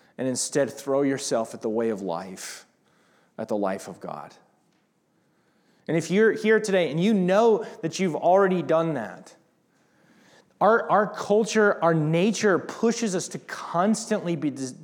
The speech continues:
deceived into thinking that our standing before God in this judgment is all about our proficiency in virtue. And that is simply not the truth.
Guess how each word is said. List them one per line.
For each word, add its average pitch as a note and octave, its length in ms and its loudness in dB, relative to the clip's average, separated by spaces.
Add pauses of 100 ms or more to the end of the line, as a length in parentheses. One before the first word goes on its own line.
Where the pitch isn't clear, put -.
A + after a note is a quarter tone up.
deceived D3 500 -4
into B2 180 -8
thinking C3 560 -6 (520)
that - 80 -2
our A#2 80 0
standing F#3 480 0
before D#3 320 -2
God B2 420 -2 (280)
in C3+ 120 -4
this B2+ 220 -4
judgment A#2 480 -2 (160)
is C3 160 -2
all C#3+ 180 4
about B2 380 0 (120)
our C3 140 -2
proficiency C#3 800 -6
in A2+ 140 -8
virtue. G#2 480 -6 (2000)
And D3 120 -2
that G3 160 4
is A3 120 2
simply F#3 480 0
not C3+ 560 -6
the C3 80 -8
truth. G2+ 640 -8